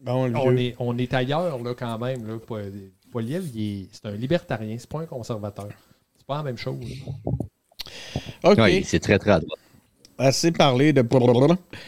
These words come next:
Speaker 1: On va maintenant, euh, revenir sur la scène, euh, nationale. <laughs> J'allais dire pro-, provinciale, mais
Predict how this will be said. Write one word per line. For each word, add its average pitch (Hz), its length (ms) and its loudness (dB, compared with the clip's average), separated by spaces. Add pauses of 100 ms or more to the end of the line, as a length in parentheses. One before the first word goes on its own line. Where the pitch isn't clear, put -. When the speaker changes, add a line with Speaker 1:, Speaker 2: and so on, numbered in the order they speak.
(180)
Speaker 1:
On 113 180 6
va 120 220 6
maintenant, 131 840 4
euh, 110 840 2 (140)
revenir 123 320 2
sur 117 160 -2
la 101 160 0
scène, 127 480 2
euh, 107 760 2 (440)
nationale. 117 920 0
<laughs> - 40 -12 (680)
J'allais 110 240 2
dire 117 320 2
pro-, - 320 2
provinciale, 110 760 2
mais 95 220 -4